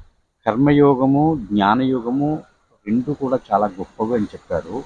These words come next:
"కర్మణ్యేవాధికారస్తే మా ఫలేషు కదాచన, మా కర్మ ఫలహే శుద్ధు మాతే సంగోష్ఠ సర్వం."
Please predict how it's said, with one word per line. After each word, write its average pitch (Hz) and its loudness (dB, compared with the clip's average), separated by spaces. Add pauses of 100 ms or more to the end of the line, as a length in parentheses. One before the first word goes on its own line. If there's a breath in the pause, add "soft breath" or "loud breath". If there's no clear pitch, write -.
(480)
"కర్మణ్యేవాధికారస్తే 123 4
మా 113 4
ఫలేషు 117 -2
కదాచన, 104 2
మా 110 4
కర్మ 120 -4
ఫలహే 123 -2
శుద్ధు 107 -8
మాతే 104 -2
సంగోష్ఠ 107 -14
సర్వం." - -12